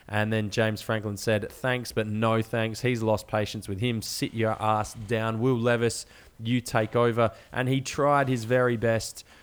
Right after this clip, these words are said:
to bring the Nittany Lions back in this one, but they could not get the job done. Luke McCaffrey was the guy for Nebraska in this one, and this is only the second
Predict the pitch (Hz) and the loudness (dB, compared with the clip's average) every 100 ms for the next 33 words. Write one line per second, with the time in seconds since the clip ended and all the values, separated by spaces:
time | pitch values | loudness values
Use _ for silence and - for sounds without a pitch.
0 | - - - 120 117 120 113 - - - | -20 -12 -4 0 2 2 -2 -6 -20 -20
1 | 107 - 101 110 110 110 110 110 - 107 | -20 -10 -4 -2 -2 -4 -4 -4 -4 -2
2 | 117 104 110 110 110 101 113 110 - 101 | -2 -2 2 2 2 -2 -2 -2 -2 -2
3 | 120 - 117 113 110 110 107 - 104 107 | -2 -2 0 0 0 -2 -6 -6 -6 -2
4 | 110 - - 107 - 104 92 - 107 101 | -4 -6 -4 -4 -4 -10 -10 -2 -2 -2
5 | 95 - - 123 123 139 - 120 - - | -6 -6 0 0 2 2 0 -6 -6 0
6 | 139 - 123 110 107 101 95 107 110 104 | 0 0 -2 0 -2 -2 -2 2 2 2
7 | 107 98 101 113 113 - 98 98 165 - | -4 -4 0 0 0 -6 -6 0 0 0
8 | 214 269 254 - - - - - 135 147 | -2 0 -2 -6 -14 -20 -20 -6 0 2
9 | 156 165 165 160 160 151 143 - 147 151 | 2 0 2 2 2 0 0 0 0 -2